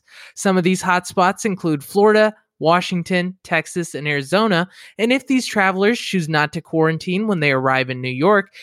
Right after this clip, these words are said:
they will be subject to fines, according to Governor Cuomo.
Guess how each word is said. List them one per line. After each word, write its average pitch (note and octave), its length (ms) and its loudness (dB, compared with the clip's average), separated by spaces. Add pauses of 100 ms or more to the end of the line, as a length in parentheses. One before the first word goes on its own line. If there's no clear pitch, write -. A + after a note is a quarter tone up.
(140)
they G3+ 140 4
will G#3 200 4
be G#3+ 140 2
subject F3 500 0
to E3 80 -4
fines, D#3 400 -2
according D3+ 420 -4
to D3 60 -2
Governor B2+ 480 -4
Cuomo. C#3 360 -2